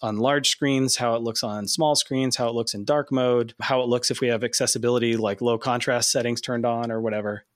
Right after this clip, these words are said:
And I can have all those previews up at the same time when I'm working on that one component.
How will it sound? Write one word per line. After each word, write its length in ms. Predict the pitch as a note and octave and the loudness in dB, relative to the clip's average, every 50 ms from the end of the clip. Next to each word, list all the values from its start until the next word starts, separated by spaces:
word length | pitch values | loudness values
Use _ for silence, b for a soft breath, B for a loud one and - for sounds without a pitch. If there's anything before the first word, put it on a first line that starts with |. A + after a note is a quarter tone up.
| _ _ | _ _
And 140 | C3+ B2+ B2+ | -2 0 0
I 60 | C3+ | 2
can 140 | C#3 - D3 | 2 0 0
have 180 | C#3 C#3 A#2 | 0 0 0
all 200 | B2 - B2+ C3+ | 0 2 2 2
those 180 | B2+ C3+ B2 - | 4 2 0 0
previews 420 | - - C#3 B2+ A#2+ A#2 A2 G2+ C3 | 0 -2 -2 0 2 0 0 0 -2
up 280 | - A#2+ A2 G#2+ - - - _ _ _ _ _ _ _ _ _ - | 0 -2 -2 -2 -4 -12 -20 _ _ _ _ _ _ _ _ _ -2
at 140 | B2+ B2 A#2+ | -2 -2 0
the 80 | - | 0
same 220 | B2+ - A#2+ A2 G#2 | -2 0 0 -2 -2
time 400 | - C3+ B2+ A#2+ A2+ A2 A2+ A2+ | 0 0 0 0 0 0 0 0
when 120 | A2+ A2 | 0 0
I'm 100 | A2 A2 | 0 0
working 260 | A2 A2 A2 A2+ A2 | 0 -2 -2 -2 -4
on 80 | G#2 G2+ | -4 -4
that 160 | G2+ G#2+ - | -6 -8 -8
one 160 | G#2+ G#2+ G#2 | -8 -8 -8
component. 500 | G#2 - A2 G#2 - A2+ A2+ B2 F#3+ - | -8 -8 -8 -8 -8 -6 -6 -6 -8 -8